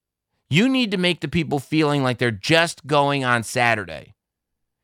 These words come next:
You need to make those people feel like they're not getting ripped off. And that's tough to do. You know, I mean, they did it this year, but that's because this year WrestleMania was primarily,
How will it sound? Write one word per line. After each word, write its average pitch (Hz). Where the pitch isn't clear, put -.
You 185
need 247
to 196
make 165
those 147
people 135
feel 123
like 113
they're 120
not 113
getting 107
ripped 98
off. -
And 107
that's 196
tough -
to 233
do. 233
You 113
know, 104
I 120
mean, 120
they 147
did 185
it 196
this 240
year, 107
but 143
that's 170
because 165
this 190
year 185
WrestleMania 147
was 127
primarily, 175